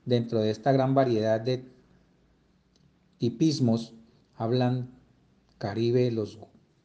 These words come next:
guaibos del Bichada, macús, guananaos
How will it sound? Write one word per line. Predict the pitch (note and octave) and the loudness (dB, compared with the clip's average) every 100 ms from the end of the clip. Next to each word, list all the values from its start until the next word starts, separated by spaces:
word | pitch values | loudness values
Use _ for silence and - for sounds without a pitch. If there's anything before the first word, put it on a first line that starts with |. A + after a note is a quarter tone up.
| _ _ _ _ _ | _ _ _ _ _
guaibos | G#2 A2 - E3+ C#3+ A#2+ - - | -2 -2 4 4 4 2 -4 -12
del | G#2+ G#2 | -10 -8
Bichada, | F#2+ F#2+ C3 B2 B2 - - _ - | -10 -4 0 0 -2 -8 -20 _ -10
macús, | A2 G2 - D3 D#3 - - _ _ _ | -6 -6 -4 -2 -2 -4 -16 _ _ _
guananaos | A2 G#2 G#2 G#2 A#2 C#3 D3 - | -6 -4 -2 -2 2 2 2 -4